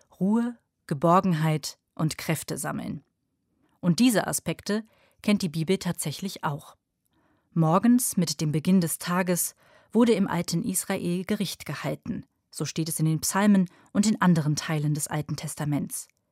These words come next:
König Absalom, von dem das zweite Samuel-Buch erzählt, begibt sich am Morgen gleich zu den Stadttoren. Im alten Israel wurde dort am Rande der Stadt das Recht gesprochen.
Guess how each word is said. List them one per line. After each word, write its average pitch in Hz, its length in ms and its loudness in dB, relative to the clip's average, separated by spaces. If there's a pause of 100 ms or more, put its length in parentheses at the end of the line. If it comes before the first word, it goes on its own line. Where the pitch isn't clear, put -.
(540)
König 254 400 8
Absalom, 143 760 -4
von 160 240 -2
dem 156 160 2
das 151 160 -2
zweite 170 280 -2
Samuel-Buch 165 640 0
erzählt, - 520 -4 (640)
begibt 208 300 -2
sich - 200 -4
am 156 140 4
Morgen 196 360 2
gleich 165 360 -2
zu - 120 -4
den 175 120 0
Stadttoren. - 800 -8 (520)
Im 160 140 0
alten 151 260 -4
Israel 190 560 -2 (260)
wurde 180 240 0
dort 165 400 -2
am 156 140 0
Rande 165 260 2
der 156 140 0
Stadt - 400 -4 (260)
das - 240 -2
Recht - 300 -4
gesprochen. - 580 -12